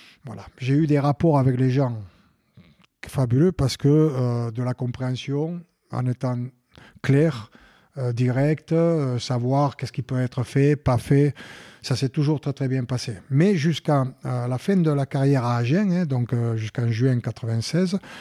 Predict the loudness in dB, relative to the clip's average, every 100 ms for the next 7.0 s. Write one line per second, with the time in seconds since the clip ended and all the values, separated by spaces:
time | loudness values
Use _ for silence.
0 | -18 -20 -20 -20 _ -6 -4 -4 -6 -4
1 | -6 -6 -6 -6 -6 -4 -6 -6 -16 -12
2 | -8 -6 -4 -2 -2 0 2 4 2 2
3 | -2 -2 -2 0 0 2 2 2 0 2
4 | 0 -2 -2 -2 0 0 0 2 0 -2
5 | -8 -20 -20 _ -2 0 0 -2 0 0
6 | 0 -2 -4 -4 -4 -6 -4 -2 -2 -4